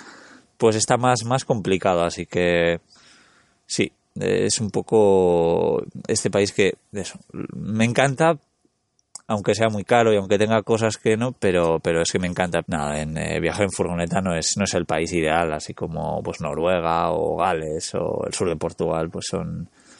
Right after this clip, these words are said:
es muy fácil. En, en, en Suiza nos lo pone un poquito más complicado, pero, pero bueno, yo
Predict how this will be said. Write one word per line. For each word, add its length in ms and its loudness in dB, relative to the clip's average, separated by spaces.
es 160 0
muy 160 0
fácil. 500 -2
En, 380 -8
en, 840 2
en 160 2
Suiza 320 4
nos 180 -2
lo 100 4
pone 200 0
un 80 -6
poquito 300 -4
más 160 -10
complicado, 440 -8
pero, 380 -4
pero 220 -2
bueno, 240 -6
yo 360 -6